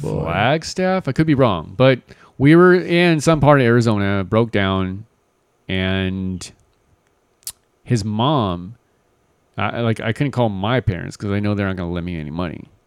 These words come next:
Speaker 2: right? So he calls his mom,
Speaker 1: Mm-hmm.
Speaker 2: and his mom wires him some money to fix my car. She doesn't even know me, and she wires me, like, eight hundred bucks to get my car fixed so we can drive to,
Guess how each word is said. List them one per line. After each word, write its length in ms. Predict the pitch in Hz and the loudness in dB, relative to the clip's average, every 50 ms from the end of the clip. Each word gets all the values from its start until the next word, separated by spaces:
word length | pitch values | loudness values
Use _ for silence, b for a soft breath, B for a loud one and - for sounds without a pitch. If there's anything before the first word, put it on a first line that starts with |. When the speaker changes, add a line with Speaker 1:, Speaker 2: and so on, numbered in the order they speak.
| _ _ _ _ _ _ - | _ _ _ _ _ _ -10
Speaker 2:
right? 340 | - 95 98 101 101 - - | -8 -4 -4 -4 -6 -6 -10
So 520 | - - 110 101 98 98 98 98 101 - - _ _ _ | -6 -4 -2 0 0 0 -2 -2 -4 -6 -10 _ _ _
he 140 | - 120 113 | -12 -12 -10
calls 320 | - - 104 95 92 90 - | -4 -2 -2 -2 -2 0 0
his 180 | 147 170 135 | 0 0 0
mom, 460 | 110 82 76 78 - - - - 185 _ _ _ _ _ _ _ - 131 | -2 -6 -8 -8 -12 -14 -16 -20 -20 _ _ _ _ _ _ _ -12 -10
Speaker 1:
Mm-hmm. 320 | 127 110 127 117 113 120 135 - | -8 -6 -4 -4 -6 -6 -6 -6
Speaker 2:
and 280 | 101 101 98 95 98 101 | -4 -4 -2 -2 -2 -2
his 80 | 101 101 | -4 -4
mom 380 | 104 95 98 95 92 90 90 85 | -4 -4 -4 -4 -4 -6 -6 -4
wires 440 | 87 104 107 107 110 107 101 90 104 | -2 0 0 0 -2 -2 -4 -6 -6
him 100 | 98 87 | -10 -10
some 200 | - - 98 92 | -10 -10 -8 -6
money 440 | 101 117 117 110 95 - - - _ _ _ _ _ _ - | -6 -6 -6 -6 -8 -10 -12 -16 _ _ _ _ _ _ -6
to 80 | 110 | -6
fix 320 | 101 - - 160 - - - | -4 0 0 -2 0 0 -2
my 220 | 127 131 147 147 | 0 0 0 0
car. 480 | 123 - 139 - 160 110 92 - - - _ _ _ _ _ _ _ - - - _ _ _ _ - - _ _ _ _ _ _ _ _ _ _ _ _ _ _ _ - | 4 6 6 6 6 6 2 -2 -8 -10 _ _ _ _ _ _ _ -20 -20 -20 _ _ _ _ -20 -20 _ _ _ _ _ _ _ _ _ _ _ _ _ _ _ -6
She 140 | - 214 262 | -2 0 0
doesn't 180 | 247 214 233 | 2 2 0
even 280 | 240 220 214 208 208 202 | 0 -2 -2 -2 0 0
know 240 | 220 233 247 247 233 | 2 2 2 0 0
me, 300 | 180 120 101 87 - - 165 _ _ _ _ _ - | -2 -4 -4 -6 -10 -14 -20 _ _ _ _ _ -8
and 100 | 143 135 | -4 0
she 80 | 156 | 2
wires 280 | 180 185 180 180 175 156 | 4 6 6 6 6 4
me, 80 | 185 165 | 4 2
like, 180 | 151 156 156 - | 0 0 -2 0
eight 180 | 175 175 170 156 | 2 4 4 4
hundred 220 | 165 180 156 131 | 2 0 0 0
bucks 320 | 107 151 135 113 - - - | 2 0 0 0 -4 -8 -8
to 60 | 135 | -4
get 140 | 123 135 120 | -2 -2 -2
my 120 | 117 113 | -2 -4
car 240 | - - 120 107 90 | -4 -2 -2 -2 -2
fixed 320 | - - - 78 - - | -4 -8 -14 -14 -12 -6
so 80 | - 110 | -4 -2
we 100 | 107 101 | -2 -2
can 120 | 104 101 | -4 -6
drive 540 | 90 82 98 98 98 98 92 90 87 82 - - | -6 -2 0 2 2 2 2 0 -2 -4 -6 -8
to, 200 | 104 101 - | -8 -8 -8